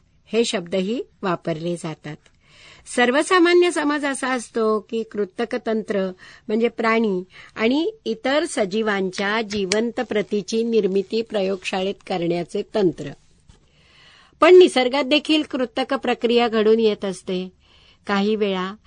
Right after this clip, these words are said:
वैज्ञानिक ही संज्ञा प्रयोगशाळेत पेशी तसेच जनुकांच्या प्रती म्हणजे नकला तयार करणे या अर्थाने वापरतात.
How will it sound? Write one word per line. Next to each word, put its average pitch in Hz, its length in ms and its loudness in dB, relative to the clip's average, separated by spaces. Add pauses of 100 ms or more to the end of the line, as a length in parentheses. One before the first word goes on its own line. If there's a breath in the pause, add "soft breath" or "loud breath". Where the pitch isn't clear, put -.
(260 loud breath)
वैज्ञानिक 240 640 4
ही 254 240 -4
संज्ञा 208 480 0
प्रयोगशाळेत 220 720 0 (120)
पेशी 208 400 0 (100)
तसेच 214 280 0
जनुकांच्या 202 680 0
प्रती 190 520 -4 (320 soft breath)
म्हणजे 214 280 4 (120)
नकला 208 480 4 (460 soft breath)
तयार 202 260 6
करणे 180 420 -2 (100)
या 202 260 2
अर्थाने 175 420 -4
वापरतात. 156 560 -8